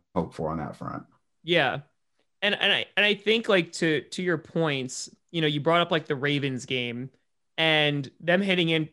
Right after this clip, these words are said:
Speaker 2: like, heading into Tennessee. Like, I picked against the Colts because I was like, "Oh, it's a short week." You know, they didn't put up a great performance, uh, in the second half against, like, Lamar Jackson and the Ravens. You know, the offense was a bit stagnant and a bit flat.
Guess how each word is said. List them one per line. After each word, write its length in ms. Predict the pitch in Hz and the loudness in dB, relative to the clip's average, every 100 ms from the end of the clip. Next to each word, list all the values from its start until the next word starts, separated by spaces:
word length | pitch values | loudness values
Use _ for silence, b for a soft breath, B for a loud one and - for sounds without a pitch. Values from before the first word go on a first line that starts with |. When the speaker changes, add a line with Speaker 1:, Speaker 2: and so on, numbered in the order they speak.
| 185 | -2
Speaker 2:
like, 180 | 160 | 0
heading 260 | 160 160 156 | 2 2 4
into 200 | 147 143 | 2 0
Tennessee. 480 | 165 147 143 202 170 | -2 -2 0 2 4
Like, 160 | 135 - | 4 2
I 140 | 233 | 2
picked 180 | 240 175 | 2 2
against 300 | 160 147 - | 2 0 -2
the 40 | |
Colts 380 | - 170 - - | 2 2 2 -10
because 240 | 156 147 | -6 -2
I 80 | 147 | 0
was 120 | 147 | 0
like, 120 | 143 147 | 0 2
"Oh, 260 | 160 156 | 4 4
it's 120 | 151 139 | 2 -2
a 60 | |
short 320 | - 165 160 | -4 0 0
week." 340 | 151 147 151 143 | 0 2 0 -2
You 60 | |
know, 80 | 139 | -4
they 100 | 131 | -2
didn't 120 | 139 151 | -4 -2
put 80 | |
up 100 | 147 | -4
a 20 | 131 | 0
great 280 | 147 147 | -2 0
performance, 640 | 147 143 151 143 139 139 - b b b - | -4 0 0 2 0 -2 -6 b b b 0
uh, 180 | 131 110 | 2 2
in 60 | 139 | 0
the 60 | |
second 220 | 139 135 | -2 -4
half 180 | 131 123 | 0 -2
against, 240 | 127 123 120 | 0 -4 -4
like, 160 | 117 | -6
Lamar 220 | 120 113 | -6 -6
Jackson 420 | 117 185 175 - 143 | 2 2 2 -2 -2
and 120 | 123 | -2
the 60 | |
Ravens. 600 | 131 202 185 175 156 143 | 2 4 6 4 2 0
You 80 | 135 | -4
know, 80 | 123 | -4
the 100 | 120 | 0
offense 360 | 156 156 151 147 | 2 4 0 0
was 100 | 147 | 2
a 40 | |
bit 140 | 147 | 2
stagnant 540 | - - 143 143 143 139 | 0 2 2 2 -2 -4
and 80 | 131 | -4
a 20 | |
bit 160 | 139 | -6
flat. 480 | - 139 139 135 - | -6 0 2 4 0